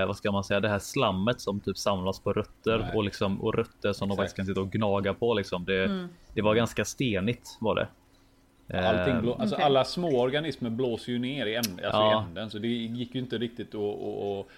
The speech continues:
Speaker 2: skapa ett naturtroget, eh, biologiskt sätt. Visuellt sett så såg det ju jätterätt ut.
Speaker 1: Det ska nog vara mer, eh, vad är det, alltså, vad ska man säga, mer
Speaker 2: Gegga.
Speaker 1: Ja, mer s-, mer s-, ja, precis.
Speaker 2: Slam.
Speaker 1: Mer gegga.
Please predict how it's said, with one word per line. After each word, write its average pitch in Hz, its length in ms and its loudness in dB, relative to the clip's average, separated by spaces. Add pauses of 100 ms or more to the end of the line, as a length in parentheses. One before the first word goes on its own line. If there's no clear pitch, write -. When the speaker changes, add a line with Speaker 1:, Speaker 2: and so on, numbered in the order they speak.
(140)
Speaker 2:
skapa - 580 -2
ett 101 100 -2
naturtroget, 104 960 -6
eh, 95 600 -8 (240)
biologiskt 113 800 0
sätt. - 340 -10 (240)
Visuellt 160 480 -2
sett - 240 -4
så 107 100 -10
såg 101 220 -4
det 95 60 -6
ju 98 80 -4
jätterätt 110 480 -4
ut. - 260 -10 (260)
Speaker 1:
Det 123 80 0
ska 143 140 2
nog 131 120 4
vara 120 100 6
mer, 104 560 2
eh, 98 520 2 (160)
vad 104 160 -2
är 98 60 0
det, 101 80 -4 (200)
alltså, 110 180 -4
vad 101 120 0
ska 110 80 -4
man 104 60 -4
säga, 101 160 2
mer 107 360 0
Speaker 2:
Gegga. 92 380 -4 (520)
Speaker 1:
Ja, 139 320 4
mer 131 180 4
s-, - 320 -6
mer 127 140 4
s-, - 360 -6 (440)
ja, 127 240 4
precis. 123 400 0
Speaker 2:
Slam. 139 200 2
Speaker 1:
Mer 139 140 4
gegga. 104 280 2